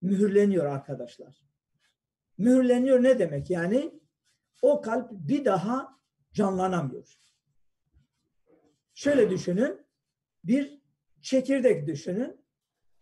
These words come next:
O çekirdeğin iç dinamizmi çürümüşse, onun toprağın altına koysanız,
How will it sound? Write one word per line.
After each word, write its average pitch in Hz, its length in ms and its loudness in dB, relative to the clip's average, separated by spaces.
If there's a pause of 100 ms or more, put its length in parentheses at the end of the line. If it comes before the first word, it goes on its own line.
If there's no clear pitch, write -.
O 254 160 -4
çekirdeğin 180 640 0
iç 277 340 -6
dinamizmi 170 840 -2
çürümüşse, 240 880 -4 (680)
onun 240 360 0
toprağın 214 360 -2
altına 208 460 0
koysanız, 180 640 -4